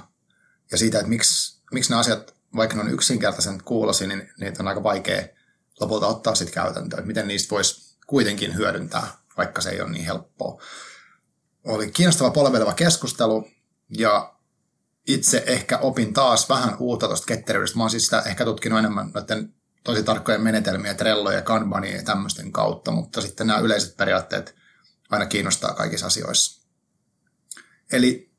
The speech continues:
ö, jos ja kun ketteryys elämässä ja tekemisessä kiinnostaa, niin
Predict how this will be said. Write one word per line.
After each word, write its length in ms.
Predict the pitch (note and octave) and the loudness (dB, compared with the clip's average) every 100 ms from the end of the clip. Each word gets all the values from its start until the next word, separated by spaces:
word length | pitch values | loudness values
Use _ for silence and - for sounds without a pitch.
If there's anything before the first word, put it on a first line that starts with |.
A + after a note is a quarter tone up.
| _ - A#2 | _ -4 2
ö, 280 | A2+ G#2+ | 2 4
jos 240 | A#2 D#3 - | 2 4 2
ja 60 | |
kun 240 | A2+ D3 B2 | 2 0 2
ketteryys 680 | C#3 - A2+ A2 G#2+ - - _ _ _ | -2 0 -2 0 0 -2 -4 _ _ _
elämässä 560 | A#2 A#2 G#2+ G#2 - G2 - - | -2 0 2 2 2 0 -4 -12
ja 60 | - | -6
tekemisessä 440 | A2 - - - | -4 -2 0 -2
kiinnostaa, 500 | - A2 G2+ - G#2 | 2 0 0 -2 -2
niin 240 | - - | -2 -6